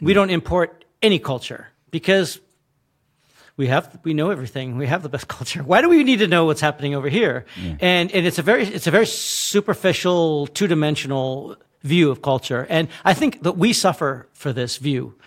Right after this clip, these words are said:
Speaker 1: Uh, and what I wanna bring is something, because music is also like rakia, you know, it, the farm where it's grown, you know, the, the, the, the soil,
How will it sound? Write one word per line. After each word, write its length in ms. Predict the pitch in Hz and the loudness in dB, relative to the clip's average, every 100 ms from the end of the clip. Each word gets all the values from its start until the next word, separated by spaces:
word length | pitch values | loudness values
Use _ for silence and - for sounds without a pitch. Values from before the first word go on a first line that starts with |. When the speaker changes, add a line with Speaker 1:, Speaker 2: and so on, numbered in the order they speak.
| - - - - | -20 -20 -20 -2
Speaker 1:
Uh, 240 | 180 175 180 | 4 4 4
and 280 | 196 190 196 | 2 2 2
what 100 | 190 | 4
I 60 | 196 | 4
wanna 220 | 226 262 | 4 2
bring 420 | 165 208 262 202 | 2 2 4 2
is 140 | 180 - | 2 2
something, 400 | 196 196 214 202 | 0 0 -2 0
because 300 | 214 208 - - - - - | 0 0 -2 -20 -20 -20 -4
music 480 | 151 170 196 240 - | 2 4 6 2 0
is 100 | 160 | 2
also 400 | 185 214 247 285 | 4 4 0 0
like 220 | 247 214 | 2 2
rakia, 540 | 190 214 - 165 131 160 | 4 2 2 0 0 0
you 140 | 156 | 2
know, 360 | 160 160 185 - - _ _ _ _ _ - | 2 2 -2 -8 -20 _ _ _ _ _ -2
it, 320 | 175 170 160 | -2 -2 -2
the 80 | 160 | -2
farm 400 | - 185 220 214 | 2 4 4 4
where 140 | 208 | 2
it's 120 | 208 | 0
grown, 460 | - 190 190 247 330 202 | 2 2 4 0 -4 -8
you 100 | 180 | 0
know, 320 | 175 175 226 262 _ _ _ _ _ _ | 2 2 0 -8 _ _ _ _ _ _
the, 180 | 135 160 | 0 0
the, 160 | 139 147 | 2 0
the, 160 | 147 139 | 2 -2
the 240 | 131 139 | -4 -4
soil, 640 | - 185 190 196 196 196 | 2 4 6 4 2 -6